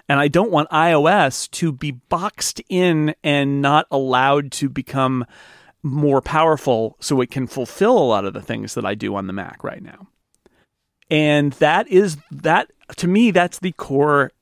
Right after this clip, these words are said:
Apple challenge, is how do you reconcile those two things? 'Cause what you don't,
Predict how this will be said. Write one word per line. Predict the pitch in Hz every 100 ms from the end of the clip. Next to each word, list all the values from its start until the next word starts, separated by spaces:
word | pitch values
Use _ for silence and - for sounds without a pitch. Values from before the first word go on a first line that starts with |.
| _ _ -
Apple | 120 - 107
challenge, | - 104 - - - - _ _ -
is | 117 113 - _ -
how | - 190
do | 196
you | 160
reconcile | 139 - 120 113 110 -
those | - -
two | -
things? | - - 170 - - - -
'Cause | 175
what | 151 175
you | 151
don't, | 143 214